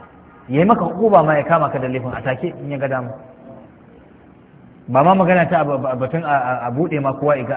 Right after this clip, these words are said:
abin da kake ba. A'a, Allah ma ya kama ka da wannan laifi a wannan lokaci. Yace, "Wastahi minhu," ka ji kunyar Allah, "ala qadri qurbihi minka," yadda kusancin Allah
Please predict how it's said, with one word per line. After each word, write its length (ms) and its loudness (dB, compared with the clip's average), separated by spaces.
abin 120 -6
da 80 -8
kake 260 -10
ba. 100 -12
A'a, 220 4
Allah 180 6
ma 120 4
ya 100 4
kama 260 2
ka 100 -2
da 100 0
wannan 240 -4
laifi 180 -4
a 100 -4
wannan 220 -8
lokaci. 320 -12
Yace, 260 2
"Wastahi 600 0
minhu," 680 -4
ka 120 -4
ji 100 -4
kunyar 480 -4
Allah, 320 -2
"ala 360 4
qadri 300 0
qurbihi 460 -4
minka," 320 -10
yadda 300 -4
kusancin 540 -6
Allah 300 -4